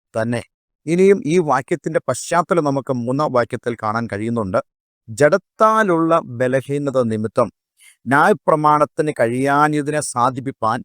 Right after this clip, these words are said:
ദൈവം തൻ്റെ പുത്രനെ പാപജഡത്തിൻ്റെ സാദൃശ്യത്തിലും പാപനിമിത്തവും അയച്ചു, പാപത്തിന് ജഡത്തിൽ ശിക്ഷ വിധിച്ചു."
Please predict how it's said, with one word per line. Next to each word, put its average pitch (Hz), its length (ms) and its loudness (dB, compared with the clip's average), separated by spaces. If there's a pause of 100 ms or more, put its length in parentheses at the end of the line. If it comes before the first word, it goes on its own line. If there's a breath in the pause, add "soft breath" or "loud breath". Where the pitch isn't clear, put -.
(160)
ദൈവം 147 400 0 (340 soft breath)
തൻ്റെ 151 300 0
പുത്രനെ 160 480 -2 (320)
പാപജഡത്തിൻ്റെ 143 1120 2
സാദൃശ്യത്തിലും 139 720 -2 (360 soft breath)
പാപനിമിത്തവും 139 1080 2
അയച്ചു, 131 340 -2 (380)
പാപത്തിന് 131 580 2 (460 soft breath)
ജഡത്തിൽ 123 500 -2 (340)
ശിക്ഷ - 320 -10
വിധിച്ചു." 110 320 -10